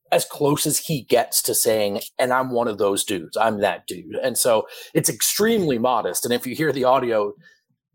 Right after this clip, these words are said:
even more so. But the truth is, there,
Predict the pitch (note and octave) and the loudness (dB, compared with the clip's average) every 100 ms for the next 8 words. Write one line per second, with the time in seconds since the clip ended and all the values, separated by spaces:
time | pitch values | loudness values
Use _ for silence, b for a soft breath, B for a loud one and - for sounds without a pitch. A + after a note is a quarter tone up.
0 | _ F3 F3+ F3+ F#3+ F#3 - B2+ F#2+ - | _ -6 -2 2 2 2 0 0 0 0
1 | F3+ E3+ - _ _ - E3 D3+ - F3 | 0 0 -2 _ _ -6 -2 0 0 0
2 | F3+ D#3 A#2+ D#3+ - | 2 0 2 0 0